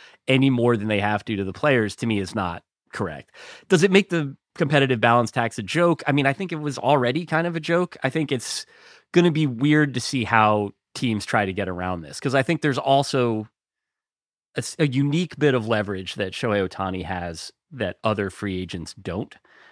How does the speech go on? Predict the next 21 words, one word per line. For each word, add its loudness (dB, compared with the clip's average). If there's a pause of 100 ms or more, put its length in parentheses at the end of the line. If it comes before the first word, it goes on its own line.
(180)
And 2
I 2
think -2
that -2
for 0
a 4
lot 2
of -4
guys, -6 (160)
getting 0
the 0
money 0
when 0
they 0
can -6
get -2
it -8 (640)
is 0
still 2
gonna 0
be -2